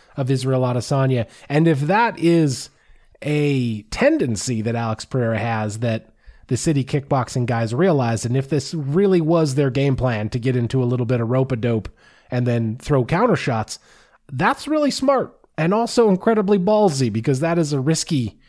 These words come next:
situation to get yourself into, and it just so happened to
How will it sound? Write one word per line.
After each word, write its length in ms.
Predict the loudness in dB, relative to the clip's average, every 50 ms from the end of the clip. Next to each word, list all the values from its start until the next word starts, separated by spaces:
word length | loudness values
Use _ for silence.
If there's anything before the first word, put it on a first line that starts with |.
| _ _ _ _ _ _
situation 600 | -4 -2 -2 -2 0 2 2 2 2 2 0 0
to 80 | 0 0
get 220 | 0 -2 -2 -2
yourself 340 | -4 -2 0 0 0 2 2
into, 540 | 2 4 4 4 2 2 2 0 2 0 0
and 160 | 0 0 0
it 40 | 0
just 300 | 0 -2 -2 -4 -6 -4
so 180 | -2 -2 0
happened 460 | 0 0 0 0 0 0 0 -2 -4 -4
to 380 | -2 0 0 2 0 0 -2